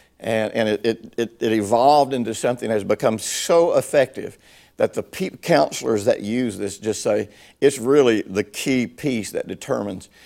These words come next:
if these people are really gonna get help." And that is, you have to have a target. What is it that I'm choosing to happen? I'm gonna take you through how to make choices that, that last and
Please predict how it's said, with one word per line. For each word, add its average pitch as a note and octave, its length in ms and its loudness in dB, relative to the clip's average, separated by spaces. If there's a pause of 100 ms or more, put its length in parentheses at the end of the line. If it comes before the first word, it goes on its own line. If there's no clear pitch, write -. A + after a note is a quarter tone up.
(200)
if - 140 -10
these A#2+ 220 -2
people G2+ 220 -4
are F#2+ 120 0
really G#2+ 240 0
gonna G2+ 220 0
get F#2 140 -2
help." G2 260 2
And G2+ 100 -4
that B2 140 4
is, B2 200 6 (200)
you A2+ 220 -4
have - 480 -4
to C3 100 -2
have C3 220 -2
a A2+ 60 -2
target. G#2 500 -2 (840)
What F#3+ 220 8
is E3+ 200 6
it - 180 -2 (560)
that G#2 180 4
I'm G#2+ 480 4
choosing G#3+ 760 2
to - 60 -2
happen? A#2 280 4
I'm B2 80 4
gonna G3 100 0
take G#3 260 -2
you E3+ 80 0
through E3 140 -4
how D#3 160 -2
to C#3+ 40 -2
make C#3 220 -4
choices A2 520 -6
that, - 260 -10
that - 160 -4
last G#2 480 -4
and G2+ 100 -8